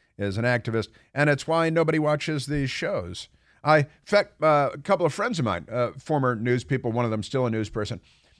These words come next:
on a text thread that I, uh, am on every day, uh, friend texted,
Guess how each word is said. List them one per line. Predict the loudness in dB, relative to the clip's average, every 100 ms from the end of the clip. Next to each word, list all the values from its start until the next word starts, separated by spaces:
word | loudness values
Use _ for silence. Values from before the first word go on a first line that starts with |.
| -4
on | 0 0
a | -2
text | 0 -2 -2
thread | 0 2 4
that | 2 -2
I, | 0 0 0 -6 -16 -12
uh, | -12 -12 -16 -20 -10
am | -4 -2
on | 0 -2
every | -2 -2 -2
day, | 0 -2 -2 _ _ _ _ _ _ -6
uh, | 0 2 2 2 -2 -8
friend | 0 2 2 0
texted, | -2 0 -4